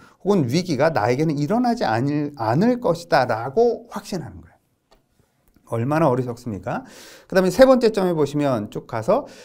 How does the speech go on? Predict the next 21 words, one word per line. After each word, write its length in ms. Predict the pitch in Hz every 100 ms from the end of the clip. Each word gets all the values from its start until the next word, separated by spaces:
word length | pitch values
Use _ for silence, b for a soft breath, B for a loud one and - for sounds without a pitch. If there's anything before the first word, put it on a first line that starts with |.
| B
다른, 500 | - 165 233 240 -
어, 140 | 139 113
자신이 340 | - 180 262
다른 280 | - 151 202
사람과는 580 | 226 214 214 190 196 190
달리 340 | - 143 165
특별하고 1000 | 165 285 - 254 240 175 175 170 202 247
독특한 520 | - 156 - 240 220
존재고 580 | 165 139 127 113 120 202
자신의 340 | 175 123 131 127
사고, 220 | 131 131
감정, 340 | 123 123 131
경험 300 | 131 120 120
세계가 500 | 117 113 113 156 285 - B B B
다른 260 | 127 156 185
사람과 320 | 180 170 165
근본적으로 720 | 170 180 240 294 247 196 165
다르다라고 1120 | - 107 101 - - _ _ 110 101 113 175 135
믿는, 640 | 156 196 127 95 170 247
이게 200 | 117 113
이제 360 | 95 92 185